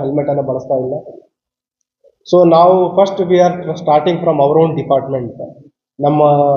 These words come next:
ಪ್ರತಿಯೊಬ್ಬ ಅಧಿಕಾರಿ ಸಿಬ್ಬಂದಿಯವರು ಈಗ ಫೆಬ್ರವರಿ ಫಸ್ಟ್ಲಿಂದ ಕಡ್ಡಾಯವಾಗಿ ಸಂಚಾರ ನಿಯಮವನ್ನ ಪಾಲನೆ ಮಾಡಿಸ್ಬೇಕು. ಅದರಲ್ಲಿ especially ಹೆಲ್ಮೆಟನ್ನು ನಮ್ಮವರು ಪ್ರತಿಯೊಬ್ಬರು ಹೆಲ್ಮೆಟನ್ನು ಕಂಪಲ್ಸರಿ ಧರಿಸಿ ಮಾದರಿ ಆಗ್ಬೇಕು ಅಂತ ನಾವು ಸ್ಟಾರ್ಟ್ ಮಾಡ್ತಾ ಇದ್ದೀವಿ.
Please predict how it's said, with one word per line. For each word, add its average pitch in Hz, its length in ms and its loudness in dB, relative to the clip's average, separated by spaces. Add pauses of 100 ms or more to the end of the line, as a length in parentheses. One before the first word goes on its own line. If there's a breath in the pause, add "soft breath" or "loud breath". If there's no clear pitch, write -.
(140)
ಪ್ರತಿಯೊಬ್ಬ 170 480 2
ಅಧಿಕಾರಿ 151 460 0
ಸಿಬ್ಬಂದಿಯವರು 143 960 -4 (220)
ಈಗ 151 260 2 (440)
ಫೆಬ್ರವರಿ 165 720 2
ಫಸ್ಟ್ಲಿಂದ 151 460 -2 (640)
ಕಡ್ಡಾಯವಾಗಿ 156 880 2
ಸಂಚಾರ 151 440 -2
ನಿಯಮವನ್ನ 143 800 -2
ಪಾಲನೆ 135 260 -2
ಮಾಡಿಸ್ಬೇಕು. 131 500 -4
ಅದರಲ್ಲಿ 147 320 2
especially 165 420 -2
ಹೆಲ್ಮೆಟನ್ನು 160 840 0 (480)
ನಮ್ಮವರು 180 400 2
ಪ್ರತಿಯೊಬ್ಬರು 180 920 0
ಹೆಲ್ಮೆಟನ್ನು 160 560 -2
ಕಂಪಲ್ಸರಿ 151 720 -4
ಧರಿಸಿ 151 680 -4
ಮಾದರಿ 147 280 2
ಆಗ್ಬೇಕು 139 400 0
ಅಂತ 131 100 -6
ನಾವು 127 280 -8
ಸ್ಟಾರ್ಟ್ 127 300 -10
ಮಾಡ್ತಾ 127 220 -8
ಇದ್ದೀವಿ. 123 280 -10